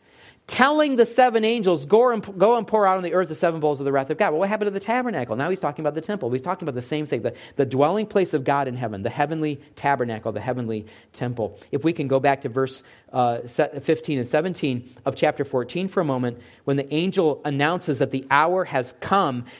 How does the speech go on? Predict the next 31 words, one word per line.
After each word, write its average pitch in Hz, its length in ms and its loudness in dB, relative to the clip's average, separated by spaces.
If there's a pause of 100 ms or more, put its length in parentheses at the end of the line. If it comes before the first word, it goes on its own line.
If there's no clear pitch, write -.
notice 190 380 4
they 151 140 4
come 143 360 -2
out 196 260 6
of 170 120 2
the 151 80 4
temple 147 760 2 (240)
to 170 120 4
give 156 220 2
the 135 120 2
word 160 560 4
to 160 80 -2
begin 160 480 2
the 156 100 6
reaping. 131 640 -2 (1400)
So - 140 4
the 160 140 6
judgment 226 600 4
is 170 140 0
coming 220 400 2
from 202 160 2
the 170 80 2
temple. 170 440 0
That 180 200 4
is, 180 200 2
it 175 120 2
is 151 140 2
coming 190 380 0
from 156 180 0
the 127 100 2
holy 190 800 2